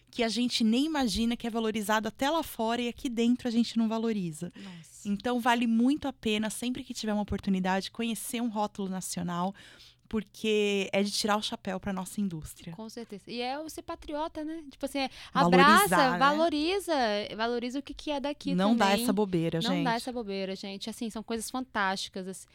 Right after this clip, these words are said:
Speaker 2: Do Nordeste ao Sul do país, são produções excepcionais.
Speaker 1: Não, isso assim, o que já descobriram, porque tão descobrindo, cada dia que passa,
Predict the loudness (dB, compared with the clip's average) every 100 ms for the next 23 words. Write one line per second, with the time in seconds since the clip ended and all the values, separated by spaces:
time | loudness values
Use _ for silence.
0 | -20 -20 -8 -4 -4 -4 -4 -2 -2 -2
1 | -4 -6 -6 -4 -2 -4 -4 -6 -8 -10
2 | -10 -6 -4 -2 -2 -2 -2 -6 -6 -8
3 | -8 -8 -8 -10 -6 -4 -4 -6 -10 -12
4 | -8 -6 -2 0 2 0 0 -2 4 4
5 | 4 0 0 0 0 -2 -4 2 2 2
6 | -2 -6 -6 -2 -2 -2 -2 2 4 4
7 | 2 0 2 2 0 -2 -6 -8 -6 -6